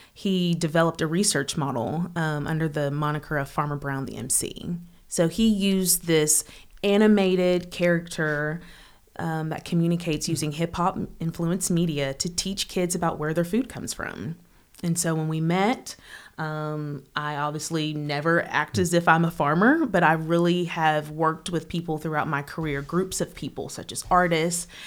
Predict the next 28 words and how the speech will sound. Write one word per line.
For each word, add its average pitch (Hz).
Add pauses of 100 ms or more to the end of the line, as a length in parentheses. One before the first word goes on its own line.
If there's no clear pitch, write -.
(140)
servers, 175
different 175
food, 190
um, 160
service 175
workers, 175 (480)
in 190
helping 180
them 160
collectively 170
move 160
through 151
their 139
goals. -
I'm -
a 120
sociologist 165
by 233
trade, 151
and 175
so 151
that's 147 (320)
the 160
emphasis 165
that -
I 147
bring 143
to 143